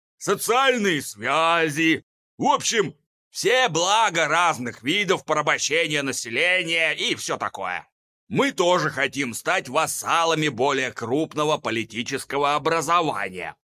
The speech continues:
коим для нас является Золотистый Утёс. Не все из нас, конечно.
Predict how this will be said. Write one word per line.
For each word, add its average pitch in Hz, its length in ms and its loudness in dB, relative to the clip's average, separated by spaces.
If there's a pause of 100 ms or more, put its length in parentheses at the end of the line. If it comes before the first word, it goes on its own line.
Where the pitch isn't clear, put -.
(220)
коим 165 600 0
для 139 300 0
нас 110 480 -2
является 139 1000 -2 (160)
Золотистый 135 920 -4
Утёс. 131 720 -2 (300)
Не 240 280 -2
все 190 460 2
из 170 120 -2
нас, 180 320 0
конечно. 160 800 -2